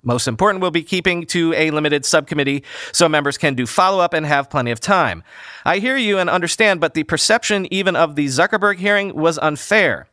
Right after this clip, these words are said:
The issue was format, rush job, timing, and Facebook lobby capture. That's all changed.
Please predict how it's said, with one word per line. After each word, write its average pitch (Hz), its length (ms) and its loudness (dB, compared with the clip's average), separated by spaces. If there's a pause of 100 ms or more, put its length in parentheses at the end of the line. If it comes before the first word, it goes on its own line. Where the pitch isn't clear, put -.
(260)
The 117 160 -4
issue 131 260 -2
was 110 160 -2
format, 185 640 2
rush 156 320 2
job, 156 420 2
timing, 156 480 -2 (340)
and 147 220 0
Facebook 131 420 -2
lobby 160 320 4
capture. 110 540 -2 (460)
That's 185 200 2
all 170 140 4
changed. 160 540 0